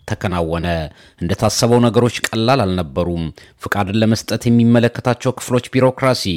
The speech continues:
የሙዚቀኛውን መብት የሚያስጠብቅ ስራ ለማገዝ ቢያንገራግሩም መስራቾቹ ተስፋ ባለመቁረጥ ባደረጉት ጥረት ፍቃድ ተገኝቶ በሁለት ሺህ አስራ ሁለት ዓመተ ምህረት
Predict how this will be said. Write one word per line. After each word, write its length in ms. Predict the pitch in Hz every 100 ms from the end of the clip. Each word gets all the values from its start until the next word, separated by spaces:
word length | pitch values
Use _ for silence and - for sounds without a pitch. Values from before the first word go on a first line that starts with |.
| 71 - - -
የሙዚቀኛውን 680 | 90 107 98 - 113 117 117
መብት 260 | 113 117 -
የሚያስጠብቅ 760 | 123 113 113 113 - 98 92 -
ስራ 220 | - 113
ለማገዝ 540 | 113 110 110 90 110 -
ቢያንገራግሩም 800 | 113 107 104 104 95 92 101 104 98 - - _
መስራቾቹ 540 | 85 - 98 110 - 165
ተስፋ 360 | 208 - 151
ባለመቁረጥ 600 | 131 117 113 110 - 104 95
ባደረጉት 540 | 107 104 95 90 95
ጥረት 300 | - 104 101 85 - - -
ፍቃድ 280 | - 123 156
ተገኝቶ 380 | 147 127 113 - 104 101 - - _
በሁለት 320 | 87 98 -
ሺህ 160 | - 120
አስራ 180 | - 127
ሁለት 300 | 127 127 135
ዓመተ 340 | 131 127 135
ምህረት 380 | 139 139 139